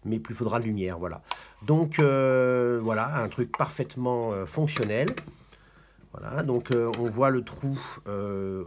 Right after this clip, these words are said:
je vais vous montrer le trou là quand même qui est, voilà, qu'on voit bien. Alors, euh, il paraît grand là avec la lumière, mais en tout cas, bon, il est vraiment, j'ai fait le plus petit possible, hein, voilà. Et, euh, je le monte sur mon cinq D,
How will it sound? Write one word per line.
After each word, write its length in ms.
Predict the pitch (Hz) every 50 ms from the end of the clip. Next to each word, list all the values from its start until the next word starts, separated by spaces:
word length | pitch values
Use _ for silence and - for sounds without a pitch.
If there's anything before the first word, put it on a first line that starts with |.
| - -
je 120 | 76 -
vais 80 | 98 98
vous 80 | 98
montrer 280 | 101 92 - - 110 107
le 100 | 104 101
trou 320 | - - - 104 107 113
là 140 | 110 92 90
quand 200 | - - 90 98
même 240 | 107 104 107 110 110
qui 220 | - - 82 82
est, 220 | 80 76 85 - - _ - - _ _ -
voilà, 280 | - - 120 143 151 151 151
qu'on 60 | 110
voit 140 | 95 90 92
bien. 220 | 95 120 131 107
Alors, 240 | 190 143 113 104 104
euh, 100 | 101 98
il 100 | 101 95
paraît 240 | - 107 98 101 107
grand 260 | 101 92 117 120 123
là 80 | 113
avec 220 | 98 95 92 92 -
la 80 | 98
lumière, 340 | 92 95 104 120 147 151 196
mais 240 | 156 120 107 98 92
en 60 | 90
tout 140 | 80 - 87
cas, 180 | 78 - 113 107
bon, 160 | 104 104 95
il 80 | 87
est 60 | 85 87
vraiment, 420 | 82 95 101 107 117 120 120 107 101 -
j'ai 100 | 113 113
fait 120 | - -
le 80 | 139 117
plus 160 | - - 175
petit 180 | 156 156 - 185
possible, 460 | 151 120 110 - - - 87 80 -
hein, 80 | - 101 - _ _ -
voilà. 240 | - 95 90 - - - - - - - - - - _ -
Et, 320 | 151 151 151 156 151 147
euh, 400 | 139 135 127 120 117 113 113 110
je 100 | 107 113
le 100 | 113 117
monte 200 | 113 120 117 110
sur 160 | - - 110
mon 100 | 95 95
cinq 280 | 92 92 - 92 82 85
D, 260 | 92 131 175 240 247